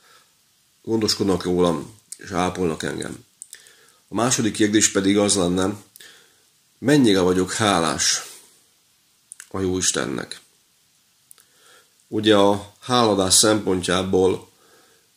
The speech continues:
ö, nagyon magasra teszi a mércét az az asszony, akiről a múlt, ö, vasárnap hallottunk,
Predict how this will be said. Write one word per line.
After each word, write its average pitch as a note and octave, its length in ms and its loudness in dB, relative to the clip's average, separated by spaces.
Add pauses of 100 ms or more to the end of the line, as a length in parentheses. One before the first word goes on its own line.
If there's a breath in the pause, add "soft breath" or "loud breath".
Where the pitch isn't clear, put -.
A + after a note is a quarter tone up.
ö, F#2+ 260 -4
nagyon A2 340 4
magasra G2 460 2
teszi F#2+ 300 4
a F2+ 80 0
mércét F#2 680 0 (1500)
az G#2 80 -2
az G2 180 -2
asszony, G2+ 440 2
akiről F#2+ 340 -2
a F#2+ 280 -4 (380 loud breath)
múlt, G#2+ 520 2
ö, F#2+ 340 2 (2000 loud breath)
vasárnap G2 640 -2
hallottunk, G2 680 -2